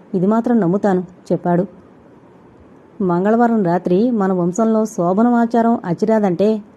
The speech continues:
కనీసం ఈ విషయమైనా దానికి గుర్తులేదా?" విలపిస్తోంది ఎనభై ఏళ్ల వృద్ధురాలు చౌదరి తల్లి. కాస్త తేలికపడ్డ మనసుతో ఆ ఇంట్లోంచి బయలుదేరారు మధుకర్, ముఖేష్ అగర్వాల్. అక్కడ పరిస్థితికి మనసు బాధనిపించినా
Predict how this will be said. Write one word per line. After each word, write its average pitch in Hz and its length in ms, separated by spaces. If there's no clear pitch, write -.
కనీసం 254 380
ఈ 214 260
విషయమైనా 190 500
దానికి 226 300
గుర్తులేదా?" 220 600
విలపిస్తోంది 185 680
ఎనభై 180 320
ఏళ్ల 175 260
వృద్ధురాలు 185 580
చౌదరి 180 300
తల్లి. 180 360
కాస్త 220 360
తేలికపడ్డ 226 680
మనసుతో 196 760
ఆ 208 100
ఇంట్లోంచి 202 480
బయలుదేరారు 175 600
మధుకర్, 190 420
ముఖేష్ 202 400
అగర్వాల్. 170 440
అక్కడ 262 240
పరిస్థితికి 214 680
మనసు 202 360
బాధనిపించినా 208 920